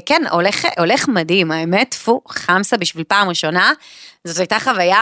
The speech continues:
מטורפת, וזה גם היה כנגד כל הסיכויים, בזמן מלחמה, שאנשים גם לא רצו להוציא כסף, ו-, ולי זה היה הצלה, כי בעלי היה במילואים, הייתי עם שני הילדים, במשחק לא הייתה עבודה,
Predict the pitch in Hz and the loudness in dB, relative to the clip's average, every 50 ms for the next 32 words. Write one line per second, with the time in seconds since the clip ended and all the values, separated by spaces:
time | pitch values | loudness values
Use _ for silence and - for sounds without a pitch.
0 | - - 226 220 - - - 196 185 196 214 214 - 247 254 262 - 196 180 170 | 0 -2 -12 -16 -12 -8 -4 -2 0 0 0 0 0 0 0 0 -2 -4 -6 -4
1 | 175 156 165 165 165 175 202 214 - 226 208 208 202 214 196 - 220 214 214 - | -4 -4 -4 -2 0 0 -2 -2 -2 -4 -2 -2 -4 -4 -4 -2 0 0 0 0
2 | - 202 - - 180 185 196 202 202 185 170 160 170 175 185 214 226 226 208 - | -4 -6 -4 -2 0 0 0 0 0 -2 -4 -2 0 0 0 0 -2 -4 -4 -4
3 | - 160 160 170 180 196 196 196 196 - - - - - - 185 175 170 190 214 | -4 -4 -2 0 2 2 2 2 0 -2 -6 -18 -12 -8 -6 -6 -4 -4 -4 -2
4 | 220 220 214 226 226 240 247 - 254 233 220 - 233 214 - 208 202 196 - 208 | 0 2 2 2 2 2 0 0 0 -2 -2 -2 -6 -4 -2 -2 -2 -2 -2 -2
5 | 196 196 - _ - - - - _ _ _ _ - 170 160 180 196 185 175 170 | -4 -4 -6 _ -20 -20 -20 -20 _ _ _ _ -20 -12 -4 -2 0 2 2 2
6 | 170 170 170 170 175 - _ - 180 - 185 185 214 269 277 427 370 311 311 339 | 0 -2 -2 -4 -8 -12 _ -12 -6 -6 -2 0 0 0 2 2 4 4 4 2
7 | 349 339 - 262 277 330 302 220 - - - 190 175 165 160 160 160 156 156 156 | 2 0 0 0 2 2 2 2 0 -4 -10 -8 -8 -6 -6 -6 -6 -6 -8 -6
8 | 147 160 185 185 208 220 220 214 214 208 208 208 196 185 185 185 180 180 175 185 | -4 -2 -2 0 2 2 2 2 0 -2 -2 -2 -2 -2 0 0 2 0 0 -2
9 | 190 190 _ _ - - _ _ _ _ _ _ _ _ _ _ - - 196 202 | -6 -12 _ _ -20 -20 _ _ _ _ _ _ _ _ _ _ -10 -6 -4 -4
10 | 202 226 220 202 - - 208 202 196 190 175 170 170 180 180 185 185 180 180 185 | -2 -2 -2 -2 -2 0 0 0 0 0 0 0 0 0 2 2 2 0 -2 -4
11 | 180 _ _ _ _ _ _ _ _ _ _ _ _ _ _ _ _ _ _ _ | -8 _ _ _ _ _ _ _ _ _ _ _ _ _ _ _ _ _ _ _
12 | _ - - - 190 185 202 190 190 - - 214 202 208 202 202 202 - 202 185 | _ -14 -12 -8 -2 -2 0 0 0 0 0 0 0 2 0 0 2 2 2 0
13 | 170 170 165 165 165 170 170 | 0 0 0 2 4 4 4